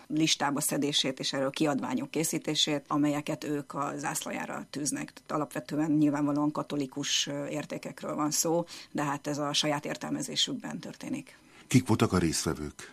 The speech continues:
Speaker 1: Ez egy teljesen nemzetközi konferencia volt, tehát Dél-Amerikától kezdve Kelet-Európán keresztül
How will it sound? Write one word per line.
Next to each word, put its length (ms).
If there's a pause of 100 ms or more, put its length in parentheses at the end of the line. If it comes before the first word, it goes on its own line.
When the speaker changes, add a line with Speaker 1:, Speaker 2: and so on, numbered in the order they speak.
(140)
Speaker 1:
Ez 100
egy 80
teljesen 340
nemzetközi 520
konferencia 640
volt, 240
tehát 180
Dél-Amerikától 800
kezdve 320
Kelet-Európán 760
keresztül 580